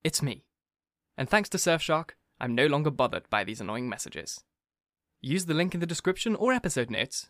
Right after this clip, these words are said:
to get Surfshark V P N today for as little as two dollars thirty per month on a two-year plan, and log into all your accounts anywhere with zero hassle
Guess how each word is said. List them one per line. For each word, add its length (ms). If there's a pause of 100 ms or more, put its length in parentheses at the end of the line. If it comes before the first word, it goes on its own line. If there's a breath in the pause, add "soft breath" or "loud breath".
(120)
to 80
get 160
Surfshark 540
V 120
P 180
N 140
today 380 (260)
for 60
as 100
little 220
as 140
two 180
dollars 260
thirty 300
per 180
month 320
on 80
a 60
two-year 320
plan, 260 (500)
and 140
log 140
into 180
all 180
your 160
accounts 440
anywhere 420 (180)
with 160
zero 240
hassle 460